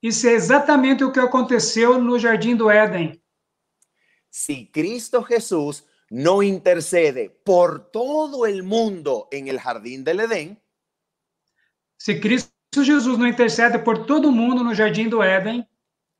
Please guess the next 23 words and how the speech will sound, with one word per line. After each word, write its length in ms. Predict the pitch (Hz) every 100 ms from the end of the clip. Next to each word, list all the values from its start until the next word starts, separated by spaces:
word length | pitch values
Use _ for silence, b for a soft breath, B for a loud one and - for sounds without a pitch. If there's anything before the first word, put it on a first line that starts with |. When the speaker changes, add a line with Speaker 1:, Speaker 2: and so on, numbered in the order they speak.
| _ _ _ -
Speaker 2:
la 340 | 139 156 139
condenación 1000 | 151 139 131 131 127 - 160 220 226 143
del 280 | 143 180 196
pecado 760 | 226 - 214 175 139 139 147 -
habría 540 | 147 139 175 196 185
caído 480 | 170 165 185 156 147
sobre 400 | - 143 131 127
Adán 360 | 123 170 262
y 140 | 269 240
Eva, 520 | 196 151 156 175 - _ _
eliminando 1000 | 175 165 160 151 151 147 180 202 202 202
la 140 | 190 185
humanidad. 640 | 190 185 180 165 110 95 _ _ _ _ _ _ _ _ _ _ _ _ _ _
Speaker 1:
a 80 | 214
condenação 480 | 214 214 220 214 262
do 100 | 277
pecado 480 | 285 269 233 247 233
haveria 540 | 247 208 233 247 247
caído 500 | 247 233 226 240 208
sobre 420 | 220 - 233 233 220
Adão 320 | 180 254 277
e 120 | 233
Eva, 520 | 220 233 233 247 -